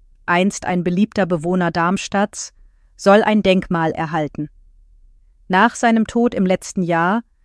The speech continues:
hat sich eine Initiative um Tanja Wolf gebildet, die sich für ein Denkmal des Katers einsetzt.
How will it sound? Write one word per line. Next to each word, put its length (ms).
hat 200
sich 220
eine 220
Initiative 800
um 140
Tanja 420
Wolf 300
gebildet, 600
die 80
sich 220
für 120
ein 160
Denkmal 520
des 180
Katers 420
einsetzt. 680